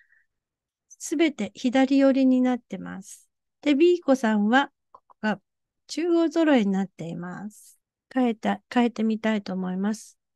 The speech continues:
A子さんも、この範囲全部ですね。ここ。で、コントロールキーを押しながら、一のキーをポン。で、これは今配置タブ。これは配置を変えたいので、配置タブをクリッ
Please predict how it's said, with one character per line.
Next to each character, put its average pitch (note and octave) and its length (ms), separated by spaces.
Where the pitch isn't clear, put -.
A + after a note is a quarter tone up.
A B3 200
子 G3+ 160
さ F#3+ 200
ん F#3 140
も、 C4 240
こ - 160
の G#3 80
範 G3+ 320
囲 F#3 100
全 G#3 300
部 E3+ 80
で D3+ 140
す - 180
ね。 C#4+ 240
こ - 200
こ。 - 300
で、 D#4+ 100
コ D4 180
ン C4 100
ト A#3+ 160
ロ A3+ 180
ー - 20
ル A3 160
キ F#3 340
ー B3 60
を D4+ 200
押 A#3+ 120
し D4 340
な E4 240
が C#4+ 240
ら、 E4 300
一 A3+ 300
の A3 200
キ G3+ 300
ー - 20
を G3 60
ポ F4 220
ン。 F#4+ 80
で、 C#4 100
こ B3+ 180
れ B3 140
は D#4+ 300
今 A3 300
配 C#4+ 220
置 - 200
タ D4+ 160
ブ。 A#3 220
こ - 120
れ C#4 140
は C#4 180
配 D#4 220
置 D#4 220
を D4+ 120
変 C#4+ 140
え C#4 80
た C#4 180
い B3+ 80
の C4 140
で、 B3+ 80
配 A#3 220
置 - 200
タ A3 140
ブ A3 160
を D4 80
ク C#4 100
リ G3+ 120
ッ - 40